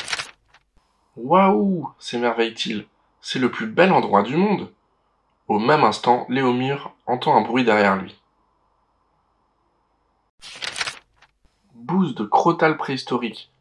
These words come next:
ces créatures sont encore plus dangereuses que les T-Rex.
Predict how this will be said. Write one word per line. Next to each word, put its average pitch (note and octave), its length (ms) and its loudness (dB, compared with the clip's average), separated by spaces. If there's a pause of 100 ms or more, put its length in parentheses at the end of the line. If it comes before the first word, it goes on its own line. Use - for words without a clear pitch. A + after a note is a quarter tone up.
ces - 200 -8
créatures D3+ 500 0
sont - 260 -10
encore - 260 -2
plus F#3+ 200 -4
dangereuses C#3+ 420 2
que C3+ 100 -2
les B2 120 0
T-Rex. - 600 -6